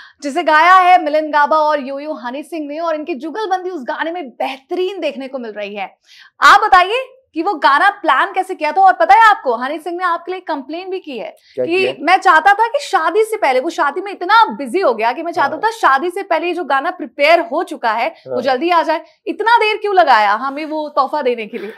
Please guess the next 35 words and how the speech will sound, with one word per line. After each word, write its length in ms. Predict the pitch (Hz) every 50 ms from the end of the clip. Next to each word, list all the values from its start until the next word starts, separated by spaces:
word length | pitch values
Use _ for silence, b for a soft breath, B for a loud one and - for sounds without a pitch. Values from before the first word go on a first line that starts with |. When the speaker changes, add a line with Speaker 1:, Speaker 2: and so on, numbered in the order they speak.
| - _
Speaker 2:
यार, 220 | 131 135 147 151 175
अ, 140 | 170 - 143
first 380 | 147 - - 147 143 147 -
of 60 | 170 151 156
all, 200 | 156 165 180 143
अ, 400 | 143 139 131 127 127 123 120 117
गाना, 480 | 113 110 120 123 123 131 139 147 151 151 151 156 _ _ _ _ _ _ _ _ _ -
अ, 80 | 117 123
प्रिपेयर 500 | 123 - 135 - - 135 131 139 143 143
हुआ, 300 | 135 123 135 131 135 143
मैं 180 | 143 143 147 131
दो 160 | 131 135 139
हज़ार 200 | 131 147 143 127
बीस 340 | 120 120 139 156 156 156 -
से 120 | - 160
लगा 200 | 147 131 123 117
हुआ 220 | 117 120 120 117 117
था। 260 | - 135 135 - _ _ _ _ -
Speaker 1:
हम्म। 120 | 269 254
Speaker 2:
अ, 480 | 233 - _ - 104 113 117 117 117 117
दो 180 | 117 120 127 127
हज़ार 200 | 120 135 131 123
बीस 280 | 123 127 127 123 -
में 60 | 135
मुझे 180 | 131 127 123 131
उनका 180 | 127 123 131 123
टेक्स्ट 360 | - 127 120 - - - 127
आता 180 | 120 117 123
है 60 | 120 117
रात 220 | 117 117 113 -
को 120 | - 131 123
एक 160 | 120 117 120
बजे 260 | 123 120 117 120 117
कि, 440 | 117 _ 120 117 117 113 107 - _ _ _ _ _ _ _ _ _ -
अ, 280 | 113 110 110 110 110